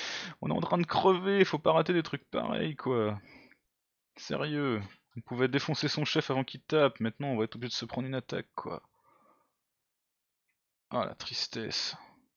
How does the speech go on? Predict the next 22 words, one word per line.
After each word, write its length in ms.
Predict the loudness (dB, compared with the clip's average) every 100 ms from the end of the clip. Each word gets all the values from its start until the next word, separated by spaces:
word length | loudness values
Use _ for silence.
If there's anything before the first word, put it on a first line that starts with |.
| _ _ _ _ _ -2
Ah, 180 | 2 2
puis 160 | 0 -8
il 40 | -8
part 300 | -4 -4 -4
en 80 |
plus. 560 | -10 -10 -8 -6 -8 -12 _ _ _ _ _ _ _ _ _ -14
Putain, 480 | -14 _ -10 -10 -12 -18 _ -12
il 60 | -6
va 100 | -4
contre-attaquer 580 | -4 -2 -2 -2 -2 -4
du 140 | -4
coup. 240 | -4 -6 -6 -20 _ _ -8
Et 200 | -4 -2
voilà, 500 | 2 4 6 8 6
bien 300 | 4 0 0
joué. 420 | 2 2 4 2 -2 _ -20 -20 -20 -20 _ _ _ _ _ _ _ -6
Vous 80 | -2
avez 160 | 0
tout 160 | -2 -4
foiré 340 | 2 6 6
les 100 | 6
mecs. 400 | 4 0 -6 -12